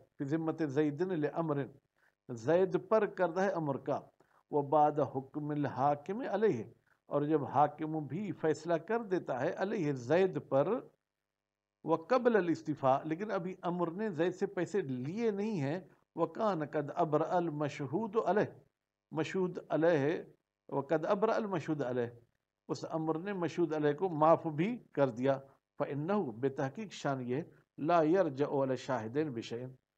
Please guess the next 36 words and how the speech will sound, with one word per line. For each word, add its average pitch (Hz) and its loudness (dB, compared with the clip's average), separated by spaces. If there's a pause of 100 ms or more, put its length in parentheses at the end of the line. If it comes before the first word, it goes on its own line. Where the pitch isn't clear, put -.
(260)
وہ 151 4
ان 147 -4
دونوں 185 2
شاہدوں 143 0
پر 165 -6
کوئی 165 2
بھی 139 0
رجوع 135 -2
نہیں 226 -6
کرے 185 -2
گا 180 -2
کہ - -10
تمہاری 165 4
کی 175 -8
وجہ 156 4
سے 151 -4 (200)
میں 147 -2
نے 147 0
اتنے 147 -2
پیسے 135 -2
دیے۔ 123 -4
بھائی 165 -2 (360)
کیا 220 6
دیے 143 0
ہیں؟ 92 -14 (200)
وہ 139 -2
تو 156 -2
تم 185 -2
نے 208 -2
معاف 220 0
کر 165 2
دیے۔ 131 -2 (720)
وَلَوْ 143 -2
كَانَ 151 -2
الْإِبْرَاءُ 147 -2
إِتْلَافًا 151 0